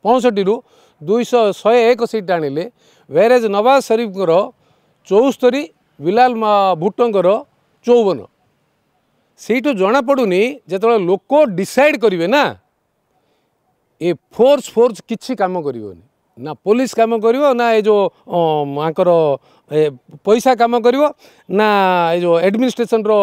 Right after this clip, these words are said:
ଭୟ କାମ କରିବ। ପାକିସ୍ତାନ ଜନତା ସ-, ଭାରତର ଶତ୍ରୁ ହେଲେ ମଧ୍ୟ ଆଜି ମେସେଜ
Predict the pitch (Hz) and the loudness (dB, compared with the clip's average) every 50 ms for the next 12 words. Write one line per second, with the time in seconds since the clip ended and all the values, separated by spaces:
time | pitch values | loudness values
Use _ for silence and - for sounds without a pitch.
0 | 190 180 151 135 131 208 254 254 - 196 170 156 139 117 120 104 98 90 - _ | 2 0 -2 0 2 2 2 2 2 -2 -4 -6 -8 -10 -12 -14 -14 -18 -20 _
1 | _ _ _ _ _ _ _ _ _ _ _ _ _ _ _ _ _ _ 185 202 | _ _ _ _ _ _ _ _ _ _ _ _ _ _ _ _ _ _ -2 -2
2 | 202 180 262 277 - - 277 277 262 202 208 220 226 220 190 165 151 139 135 - | 0 0 -2 -2 0 0 0 0 0 0 0 0 0 0 0 0 0 0 0 -2
3 | - _ _ _ _ _ _ _ _ _ _ _ _ _ - - - 151 135 147 | -8 _ _ _ _ _ _ _ _ _ _ _ _ _ -14 -14 -12 -8 -2 0
4 | 202 240 254 226 262 262 220 - 226 220 - - 240 277 277 240 240 247 233 220 | 0 0 0 0 -2 -2 -2 -2 -4 -4 -4 -2 0 2 2 2 2 2 0 0
5 | 220 185 165 156 170 156 135 131 - _ _ _ _ _ _ _ _ _ _ _ | -2 -4 -4 -2 -2 -2 -2 -4 -6 _ _ _ _ _ _ _ _ _ _ _
6 | - 143 165 175 180 254 285 277 226 190 202 208 - - 277 254 | -4 -4 -4 -2 -2 -4 -4 -2 -2 -2 -4 -2 -2 -2 -4 -2